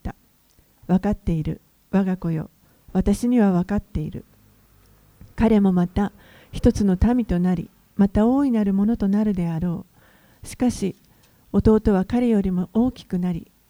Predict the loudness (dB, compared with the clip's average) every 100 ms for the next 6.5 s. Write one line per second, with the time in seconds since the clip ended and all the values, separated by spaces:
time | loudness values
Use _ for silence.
0 | -2 0 2 -2 -2 -2 -2 -2 -4 -8
1 | -6 -2 -2 -2 -2 0 -2 -4 -4 -6
2 | -4 -4 -4 -4 -2 -2 -4 -4 -6 -6
3 | -8 -10 _ _ _ -20 -20 _ _ _
4 | _ _ -4 -2 0 0 0 -2 -2 -4
5 | -8 _ -4 -2 0 0 -2 -4 -6 -4
6 | -6 -6 -4 -4